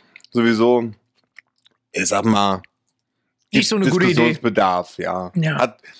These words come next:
Speaker 1: hat, also ich glaube, das ist noch nicht zu Ende gedacht.
Speaker 2: Mhm.
Speaker 1: <laughs> Das Straßensystem in Amerika. Ich glaube, ich glaube, da könnte man noch mal beigehen bei dem Thema. Wie man ja immer auf der Arbeit sagt. „Ja, das Thema könnten wir vielleicht noch mal öffnen. Können wir vielleicht noch was machen?“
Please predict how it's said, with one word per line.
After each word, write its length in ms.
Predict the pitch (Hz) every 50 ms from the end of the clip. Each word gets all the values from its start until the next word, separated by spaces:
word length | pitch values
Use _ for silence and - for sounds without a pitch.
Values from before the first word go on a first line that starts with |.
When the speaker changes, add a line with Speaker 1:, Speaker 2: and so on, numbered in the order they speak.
| _ _ - -
Speaker 1:
hat, 240 | 123 135 117 - -
also 180 | 131 131 135 156
ich 80 | 151 -
glaube, 200 | 170 160 151 165
das 120 | 156 143
ist 100 | 156 147
noch 80 | - 151
nicht 160 | 147 143 -
zu 80 | - -
Ende 200 | 135 131 135 120
gedacht. 460 | 113 101 87 95 92 - - - _ _ _ _ _ _ _ - - -
Speaker 2:
Mhm. 360 | - 170 156 185 214 285 - - 165
Speaker 1:
<laughs> 140 | 160 160 151
Das 140 | - 135 120
Straßensystem 560 | - 123 120 120 117 107 107 101 - 117 107
in 60 | 104
Amerika. 420 | 101 98 98 101 98 98 - 104 98
Ich 60 | 101
glaube, 280 | - 147 151 160 160 147 - - - - - - - _ _ -
ich 80 | 113
glaube, 180 | - 147 147 151
da 60 | 151
könnte 200 | 147 160 156 156
man 160 | 139 131 127
noch 60 | 127
mal 140 | 123 123 117
beigehen 580 | 104 92 - 104 120 117 95 92 87 87 82 - _ _ _ _ _ _ _ _ _ _ _ _ _ _ _ _
bei 80 | - 104
dem 160 | 95 90 85
Thema. 320 | - 98 90 87 85 - _
Wie 80 | - 113
man 100 | 123 127
ja 60 | 127
immer 160 | 123 123 120 117
auf 100 | 110 -
der 120 | 117 107
Arbeit 240 | 117 110 110 101 87
sagt. 260 | 95 92 92 - - - - - _
„Ja, 180 | 123 131 151 160
das 200 | 156 147 - - - - - - _ _
Thema 200 | - 175 170 156
könnten 220 | - - 156 143
wir 100 | 147 139
vielleicht 200 | - - 143 131
noch 60 | 127 127
mal 140 | 123 120
öffnen. 360 | 110 117 101 110 104 90 85 - _ _ _ _ _ _ _ _ _ _
Können 160 | - 110 110
wir 40 | 101
vielleicht 140 | 101 117 117
noch 80 | 117 104
was 160 | 104 101 -
machen?“ 300 | 107 101 95 - 98